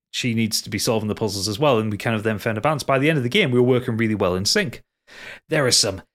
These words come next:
there are some evil platforming sections in that game, though. Some real precise stuff going on, but they're kind of in the late half of it. But it's visually stunning. The music is wonderful. The performances are pretty good.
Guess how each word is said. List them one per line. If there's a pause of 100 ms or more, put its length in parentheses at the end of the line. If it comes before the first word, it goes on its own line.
(120)
there
are
some
evil
platforming
sections
in
that
game,
though.
Some
real
precise
stuff
going
on,
but (100)
they're
kind
of
in
the
late
half
of
it.
But (580)
it's
visually
stunning.
The
music
is
wonderful. (400)
The
performances
are (160)
pretty
good.